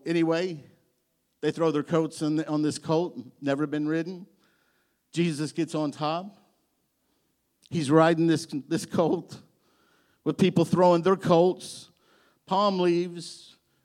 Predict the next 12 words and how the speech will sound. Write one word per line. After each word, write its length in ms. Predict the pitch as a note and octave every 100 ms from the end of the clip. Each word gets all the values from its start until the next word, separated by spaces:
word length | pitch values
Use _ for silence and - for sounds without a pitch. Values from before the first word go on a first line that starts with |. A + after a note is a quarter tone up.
| -
branches. 680 | D#3+ G3+ G3+ G3 E3 E3 E3
They're 140 | E3+
throwing 420 | E3+ G3+ G#3 G3
things. 400 | D#3 E3+ E3+ D#3 - _ _
They're 120 | F#3
screaming 600 | F3 - A3+ C4 C#4 C4+
and 120 | C4 G3
shouting, 640 | - A#3+ A3+ F3+ E3 E3
"Hosanna 880 | F3+ F3 E3+ G3+ F3 D#3+ E3 D3 - _ _ _ _
to 100 | -
the 160 | F3+ F3+
highest." 800 | F3 F#3+ F3 D#3 D#3 - -